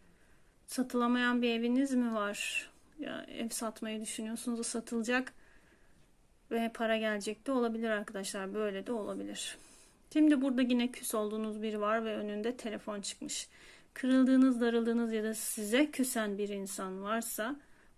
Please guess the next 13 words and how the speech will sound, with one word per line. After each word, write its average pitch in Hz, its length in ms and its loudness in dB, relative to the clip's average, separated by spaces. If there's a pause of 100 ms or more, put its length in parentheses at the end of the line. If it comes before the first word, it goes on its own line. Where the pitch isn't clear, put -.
(140)
bu 359 160 6
kişiden 269 440 4
haber 226 320 4
var 208 140 0
arkadaşlar. 196 560 -8
Fincanda 254 500 2
bu 247 60 -4
kadar 247 300 0
net 240 360 2
değildi 269 240 6
ama 220 180 0
tabakta 220 500 -4
net. 220 640 -4